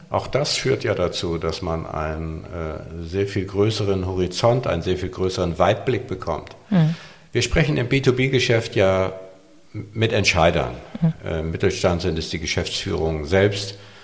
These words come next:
Speaker 1: Äh, in Konzer-, auf Konzernebene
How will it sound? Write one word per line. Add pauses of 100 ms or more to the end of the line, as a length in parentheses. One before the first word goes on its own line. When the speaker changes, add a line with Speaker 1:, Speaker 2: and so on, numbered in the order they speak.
(320)
Speaker 1:
Äh,
in
Konzer-,
auf
Konzernebene